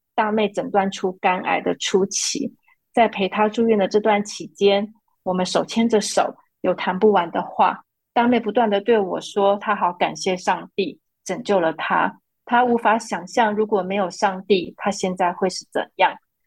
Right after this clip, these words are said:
而且上帝也改变了我们全家。我还记得小时候母亲曾经对我说：“算命的曾经说我眉毛淡，和父母以及手足的缘分淡薄。”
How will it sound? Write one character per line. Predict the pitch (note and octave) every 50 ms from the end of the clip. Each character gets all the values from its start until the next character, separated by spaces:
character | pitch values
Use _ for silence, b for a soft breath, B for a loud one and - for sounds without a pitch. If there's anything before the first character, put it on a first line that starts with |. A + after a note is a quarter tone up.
| _ _ _ _
而 | G3 G3+
且 | G#3 - A3 F#3
上 | F3 - B3 A#3 A#3 A#3
帝 | C4 G#3+
也 | G3+ G3+
改 | G3+ - E3+ D3+
变 | - A3 G#3+ G3
了 | F#3 E3+
我 | D#3+ E3+ E3
们 | E3 E3 D#3+
全 | - - - - - D#3+ D#3 D3+
家。 | - F#3+ E3+ D#3+ E3+ G3+ - _ _ _ _ _ _ _ _ _ _ _ _
我 | - G3+
还 | A3 A#3 A#3
记 | A#3+ D4 C#4+
得 | B3 A#3+ G#3+
小 | - G#3 F#3+
时 | F#3+ - A3+
候 | A3+ C4+ B3+ A3+
母 | G#3 G3 F#3 F#3
亲 | - - - B3 A#3+ A#3+
曾 | - A3 G3+ G3+
经 | A3 A#3 A#3
对 | A#3 B3 G#3+
我 | F3+ - - D3+
说： | - - - G#3+ G#3+ G#3 G#3 A3+ A#3+ - _ _ _ _ _
“算 | - - - C4 B3
命 | B3 B3 A3+ G#3
的 | G3 F#3
曾 | F#3 - G#3 F#3+ G3 G3
经 | G3 G#3 A3 A3
说 | G#3+ - A3 G#3+
我 | G#3+ F#3+ D#3+ -
眉 | - E3+ E3+ F3
毛 | F3+ E3 F3 F3 - _
淡， | G#3+ F#3 - G#3 - _ _ _ _ _ _ _ _ _
和 | - - C4 A#3+ A#3 A3+
父 | A3+ - - D4 B3+ A3+ G3+
母 | F3 D#3+ -
以 | - -
及 | - - G3
手 | - - F#3+ D#3 D3 D#3 -
足 | - F3 E3+ E3
的 | - F#3+
缘 | F3+ E3+ F#3 F#3 F3+ F#3
分 | - A#3+ A3 G3+ G3+ G3+
淡 | - A3 F#3+ E3+ F3 - _
薄。” | - - - - -